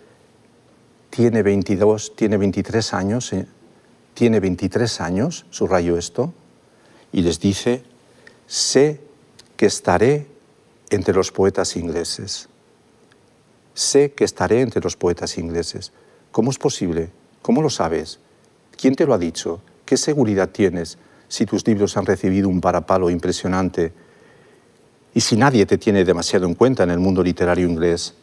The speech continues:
¿por qué nadie le tenía demasiado en cuenta en el mundo literario inglés? ¿De dónde ha salido esa seguridad? ¿Quién te ha dado esa seguridad?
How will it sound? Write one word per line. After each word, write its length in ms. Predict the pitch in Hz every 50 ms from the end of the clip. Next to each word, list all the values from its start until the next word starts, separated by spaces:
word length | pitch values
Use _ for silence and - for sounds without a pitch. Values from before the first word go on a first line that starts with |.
| _ _ _ -
¿por 140 | - 95 -
qué 100 | - -
nadie 300 | 101 110 113 107 101 95
le 80 | 90 87
tenía 320 | - 98 90 95 92 92
demasiado 400 | 90 87 87 82 - - 90 90
en 80 | 85 85
cuenta 240 | - 131 131 -
en 80 | 92 87
el 80 | 87 85
mundo 300 | 87 85 87 90 87 85
literario 340 | 85 82 87 85 82 85
inglés? 320 | 82 82 85 85 80 - - - - - - -
¿De 100 | - 92
dónde 220 | 90 123 139 143
ha 40 | 117
salido 300 | - - 110 98 98 90
esa 160 | 87 - -
seguridad? 520 | 90 - - 95 82 82 80 82 80 78 76 _ - - - - - -
¿Quién 240 | - - 131 131
te 100 | 123 -
ha 60 | 110 95
dado 200 | 95 92 90 92
esa 160 | 87 - -
seguridad? 600 | - - - 85 82 85 80 92 82 85 82 80